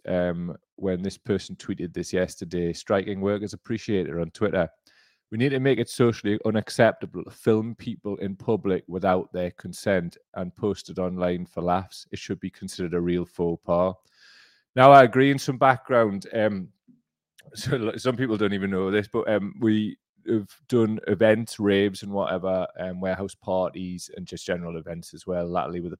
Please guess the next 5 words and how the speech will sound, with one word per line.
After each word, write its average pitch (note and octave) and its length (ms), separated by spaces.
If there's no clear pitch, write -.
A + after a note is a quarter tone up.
podcast F2+ 540
since, F2 600
um, D#2+ 420
nineteen F2+ 400
ninety-seven. E2+ 720